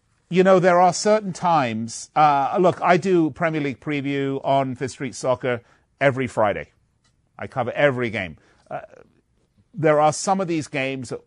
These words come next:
sort of curate because they, they look really good from a sports betting perspective. Not every weekend are there matches that look this good. Not every weekend are there clear favorites in plus money territory.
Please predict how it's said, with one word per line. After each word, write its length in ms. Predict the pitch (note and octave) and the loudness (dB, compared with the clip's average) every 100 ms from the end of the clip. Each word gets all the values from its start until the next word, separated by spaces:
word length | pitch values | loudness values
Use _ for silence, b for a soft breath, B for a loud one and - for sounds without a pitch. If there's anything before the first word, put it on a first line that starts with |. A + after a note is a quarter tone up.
| - | -16
sort 140 | C#3 | -12
of 80 | A#2 | -12
curate 480 | - C#3+ B2 A2+ G#2+ | -6 -2 0 0 -2
because 320 | A2 A#2 G2+ | -10 -8 -8
they, 140 | B2 - | -10 -8
they 160 | A#2+ A2+ | -4 -2
look 200 | A2+ - | -2 -4
really 260 | A2 A2 | -4 -4
good 240 | F2 G#2 F2+ | -4 -6 -8
from 180 | G2+ F#2+ | -10 -8
a 140 | F2 - | -10 -12
sports 400 | - A2+ G#2 - | -12 -10 -10 -10
betting 300 | G2 G2 E2+ | -10 -10 -14
perspective. 500 | F2+ - G2+ G2+ G#2 | -16 -10 -10 -8 -2
Not 180 | F#3+ | 2
every 240 | F3+ D#3 B2 | 2 2 -2
weekend 520 | B2 C3+ A2+ G2+ F#2 b b b | -4 -6 -4 -4 -6 b b b
are 180 | A#2+ B2 | -2 0
there 160 | A2+ | 0
matches 440 | G#2+ A#2+ A2+ A2 - | 0 -2 -4 -8 -8
that 140 | G2+ | -6
look 200 | A#2 - | -6 -4
this 220 | A2+ G#2+ | -8 -8
good. 300 | - A2+ G#2+ - _ C3 | -4 -4 -4 -8 _ -4
Not 160 | C#3 | -2
every 320 | - D#3 D3+ | 2 2 2
weekend 480 | B2+ C#3+ - C3 A#2 | 0 -2 -2 -2 -2
are 180 | - A#2+ | 0 2
there 260 | A#2 A2+ - _ | 2 0 0 _
clear 260 | - D#3 C#3+ | -4 0 0
favorites 480 | - C3+ A#2+ A2 A#2 | 0 0 0 -4 -8
in 100 | F#2 | -6
plus 300 | B2 A#2 A#2+ | -4 -4 -2
money 260 | A2+ B2 | -4 -4
territory. 600 | A#2 C#3 C#3+ - D3+ D#3 | -6 -6 -6 -4 -6 -6